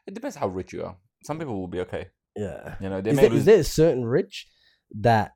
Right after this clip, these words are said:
Speaker 2: no matter what happens, you still be rich?
Speaker 1: Yeah.
Speaker 2: I wanna be that rich. <laughs>
Speaker 1: That's like Bill Gates.
Speaker 2: Uh, Bill Gates, yeah.
Speaker 1: Yeah.
Speaker 2: He's
Speaker 1: He
Speaker 2: probably, you know what? I'll send you the video. Bill Gates was talking about this, um, on a ted Talk.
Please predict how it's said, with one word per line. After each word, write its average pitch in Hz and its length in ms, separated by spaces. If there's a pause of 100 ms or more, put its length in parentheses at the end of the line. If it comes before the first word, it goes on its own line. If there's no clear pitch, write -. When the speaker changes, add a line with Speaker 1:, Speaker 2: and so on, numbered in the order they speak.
Speaker 2:
no 120 240
matter 135 200
what 113 160
happens, 135 540
you 104 80
still 113 220
be 104 140
rich? - 380
Speaker 1:
Yeah. 170 180 (220)
Speaker 2:
I - 60
wanna 131 120
be 101 120
that 92 180
rich. - 420
<laughs> - 340
Speaker 1:
That's 135 120
like 117 140 (100)
Bill 98 140
Gates. 90 400 (240)
Speaker 2:
Uh, 87 120
Bill 113 180
Gates, 101 340
yeah. 92 160
Speaker 1:
Yeah. 92 220
Speaker 2:
He's 165 120
Speaker 1:
He - 60
Speaker 2:
probably, 165 340 (240)
you 220 100
know 233 140
what? 180 300 (220)
I'll 139 120
send 180 200
you 156 80
the 135 60
video. 143 220
Bill 165 200
Gates 196 260
was 143 100
talking 147 300
about 120 340
this, - 420 (140)
um, 104 420
on 101 260
a 104 120
ted 165 240
Talk. 101 240